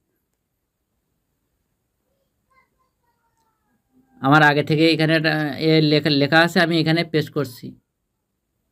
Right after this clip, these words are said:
আর তারপরে এই যে উপরে যে এ আর এ আর এ সি আর এ এন আই এ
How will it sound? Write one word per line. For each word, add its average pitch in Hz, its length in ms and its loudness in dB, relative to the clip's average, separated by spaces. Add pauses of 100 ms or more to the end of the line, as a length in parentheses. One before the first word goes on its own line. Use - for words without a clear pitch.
(4000)
আর 143 100 -6
তারপরে 147 320 4
এই 151 100 4
যে 160 40 6
উপরে 147 260 2
যে 156 100 2 (160)
এ - 80 4
আর 147 200 4 (400)
এ 143 40 0 (1500)
আর 135 420 4 (1400)
এ 143 80 4 (160)
সি 143 320 -4 (440)
আর 139 140 2 (840)
এ 135 60 0 (680)
এন 139 300 2 (540)
আই 127 320 2 (440)
এ 131 180 0